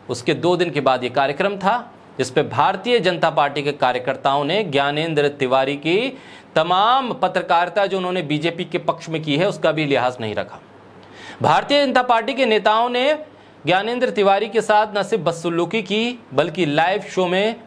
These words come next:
खुल्लम खुल्ला धमकी भी दे दी। विपक्षी दल इस घटना की निंदा कर रहे हैं और पत्रकार की उचित सुरक्षा की मांग कर रहे हैं।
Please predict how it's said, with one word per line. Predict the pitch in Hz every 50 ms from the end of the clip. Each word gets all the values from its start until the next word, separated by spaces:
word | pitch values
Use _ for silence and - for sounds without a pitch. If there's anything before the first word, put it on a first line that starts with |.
| - -
खुल्लम | - 175 202 208 214 202 170
खुल्ला | 147 160 143 135 135 139 147 170 - - 131
धमकी | 117 143 139 139 143 143 131
भी | 117 113
दे | 98 104 95
दी। | 95 - - - - - - - - - - - - - -
विपक्षी | 165 180 180 233 233 233 - - 285
दल | 220 196 233 247 254 214 156 - - - - - - - - - -
इस | 254 247 208 175
घटना | 139 175 170 170 - 247 247
की | 247 247 254 262
निंदा | 233 185 180 190 208 233 254 208
कर | - 247 -
रहे | 117 110 85
हैं | 82 - - - - - - -
और | 120 - -
पत्रकार | 143 143 151 139 143 165 165 180 175
की | 170 180 190 202 170
उचित | - 151 147 - 190 -
सुरक्षा | - - 147 143 - - 165 151
की | 160 190
मांग | 190 196 196 165 117 101
कर | - 104 95
रहे | - - -
हैं। | - -